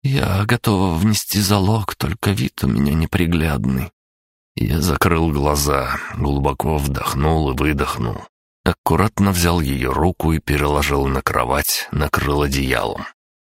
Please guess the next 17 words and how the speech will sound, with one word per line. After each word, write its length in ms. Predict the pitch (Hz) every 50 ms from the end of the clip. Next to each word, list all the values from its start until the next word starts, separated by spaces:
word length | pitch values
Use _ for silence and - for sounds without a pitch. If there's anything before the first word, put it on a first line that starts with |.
| _ _ -
Вера 260 | 78 92 113 110 110
не 120 | 101 101
сомневалась, 600 | - - 92 90 92 90 82 82 82 80 73 73 -
что 260 | - - - 73 71
человек, 460 | - - 69 69 69 76 78 - 71
у 20 |
которого 480 | 69 - 64 - 73 76 73 69 69 69
она 180 | 67 67 71 71
попросила 540 | - 69 - - - 69 - - 71 69
укрытия, 760 | 67 62 - - - 73 76 71 - - - - - - - - _ -
способен 580 | - - - 113 - - 107 98 98 95 92 90
из 120 | 78 80
мести 340 | 78 82 82 - - - 67
воспользоваться 880 | - - - - - - 78 85 80 73 78 73 76 78 - - 69
её 240 | 69 67 69 69 71
искалеченным 880 | 69 - - 73 71 67 64 67 - - - 71 69 69 67 67 67 69
телом. 520 | - - - 69 69 64 58 - - -